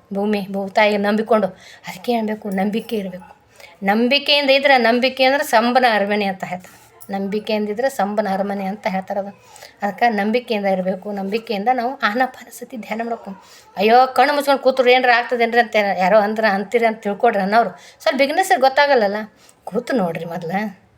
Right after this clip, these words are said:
ಮತ್ತೆ ಕೂಡ ನೋಡ್ರಿ, ಅದು ಏನ್ ಆಗುತ್ತೋ ಬಿಡ್ತೋ ಗೊತ್ತಿಲ್ಲ. ನಾವು ಆಗಿದ್ದು ನಾವು ನಿಮ್ಗೆ ಹೇಳಕ್ಕೋ ನಮಗೆ ತಿಳಿಯೋದು ಇಲ್ಲ. ನೀವು ಬರೀ ಏನ್ ಮಾಡ್ರಿ, ಬಂದವ್ರಿಗೆ ಆ ಧ್ಯಾನ ಮಾಡಿ ಕೂತು ಏನಾಯ್ತು, ಕೂತು ನೋಡ್ರಿ ಗೊತ್ತಾಗ್ತದೆ. ಅದ್ರದ್ದು ಹೇಳಕ್ಕೆ ಬರಲ್ಲ ನಮಗಂತ ಕೇಳ್ಬೇಕು ನಾವು. ಹತ್ತು ನಿಮಿಷ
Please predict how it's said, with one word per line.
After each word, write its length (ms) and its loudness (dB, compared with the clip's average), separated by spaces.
ಮತ್ತೆ 200 -8
ಕೂಡ 220 4
ನೋಡ್ರಿ, 340 4
ಅದು 180 0
ಏನ್ 200 4
ಆಗುತ್ತೋ 340 2
ಬಿಡ್ತೋ 240 2
ಗೊತ್ತಿಲ್ಲ. 320 2
ನಾವು 160 4
ಆಗಿದ್ದು 380 2
ನಾವು 240 2
ನಿಮ್ಗೆ 160 0
ಹೇಳಕ್ಕೋ 360 4
ನಮಗೆ 160 0
ತಿಳಿಯೋದು 360 -4
ಇಲ್ಲ. 160 -4
ನೀವು 120 -2
ಬರೀ 180 4
ಏನ್ 200 2
ಮಾಡ್ರಿ, 420 2
ಬಂದವ್ರಿಗೆ 420 4
ಆ 60 2
ಧ್ಯಾನ 280 0
ಮಾಡಿ 220 2
ಕೂತು 220 2
ಏನಾಯ್ತು, 540 -2
ಕೂತು 240 2
ನೋಡ್ರಿ 240 4
ಗೊತ್ತಾಗ್ತದೆ. 540 2
ಅದ್ರದ್ದು 260 4
ಹೇಳಕ್ಕೆ 260 4
ಬರಲ್ಲ 200 4
ನಮಗಂತ 300 -2
ಕೇಳ್ಬೇಕು 380 -8
ನಾವು. 120 -14
ಹತ್ತು 140 -2
ನಿಮಿಷ 200 -2